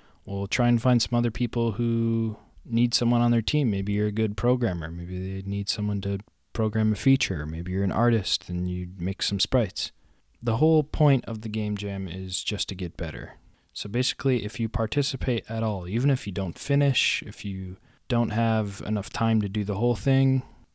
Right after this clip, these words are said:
the goal is just to get better. And by honestly committing, like, a chunk of time to it, I promise you will get better. Speaking of goals, I think going into a game jam, um, you should set a goal for yourself and what you want to get out of it.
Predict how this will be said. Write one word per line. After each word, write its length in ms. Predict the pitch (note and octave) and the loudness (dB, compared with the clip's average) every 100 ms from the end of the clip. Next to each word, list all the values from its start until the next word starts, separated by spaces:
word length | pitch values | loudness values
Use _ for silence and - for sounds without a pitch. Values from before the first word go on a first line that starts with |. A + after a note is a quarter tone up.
| - | -4
the 280 | G#2+ F#2+ E2 | -2 -2 -2
goal 320 | A2+ C3+ D3+ | 4 6 6
is 200 | C3+ A2+ | 4 2
just 260 | - A2+ - | 0 0 -2
to 60 | F#2+ | -4
get 200 | G2+ - | -4 -2
better. 300 | F#2+ F#2 F2+ | -4 -4 -6
And 500 | E2+ F#2 F#2+ F#2 F2+ - | -8 -8 -6 -6 -8 -8
by 340 | - F#2 F#2 F#2 - | -8 -6 -8 -8 -2
honestly 420 | A#2 B2+ - B2+ | 0 2 2 0
committing, 500 | - A#2 A2 G#2 G2+ | 2 2 2 2 -2
like, 200 | F#2 - | -4 -6
a 40 | |
chunk 260 | - G#2 F#2+ | -6 -4 -6
of 80 | F#2 | -6
time 380 | G#2+ G2 F#2+ F2+ | -4 -2 -2 -4
to 180 | - A2+ | -2 0
it, 160 | A2+ - _ _ _ | 0 -4 _ _ _
I 100 | F#2 | -4
promise 500 | - G2+ G2 F#2+ - | -2 0 -2 -2 -4
you 120 | F#2 | -4
will 240 | F2+ E2+ E2+ | -6 -6 -6
get 220 | F#2 - | -10 -8
better. 340 | D2 G1+ - - _ _ | -8 -8 -14 -18 _ _
Speaking 420 | - - E3+ E3 | -6 -2 0 2
of 160 | B2 G#2+ | 2 2
goals, 480 | A#2+ A#2+ A2+ A2 - | 2 2 2 0 -2
I 80 | A2+ | -4
think 360 | - C#3 - _ _ A#2 | -4 -4 -6 _ _ -4
going 320 | A#2+ C3 A#2+ | 2 4 6
into 300 | A#2+ C3+ C3 | 4 4 2
a 40 | A2+ | 0
game 300 | A2 A2+ A#2+ | 2 2 2
jam, 380 | C3 C3 C3+ - - - - - | 2 2 2 -2 -16 -20 -20 -10
um, 260 | G#2 G#2+ A2 | -4 0 0
you 60 | |
should 220 | C#3+ G#3+ D#3 | 0 0 0
set 220 | - F3 | 2 2
a 60 | |
goal 280 | D3 B2+ C3 | 2 2 2
for 160 | - A#2+ | 2 0
yourself 680 | A2 - A2+ G#2+ G#2 - - | 0 0 0 -2 -2 -8 -10
and 360 | G#2 G2 F#2+ | -8 -4 -4
what 180 | G2 G#2 | -4 -4
you 220 | G2+ A#2 | 2 2
want 260 | A2+ G#2 G2+ | 4 0 -4
to 60 | G2 | -4
get 160 | F#2+ | -4
out 160 | E2 D2+ | -4 -6
of 120 | D#2+ | -8
it. 120 | B1 | -12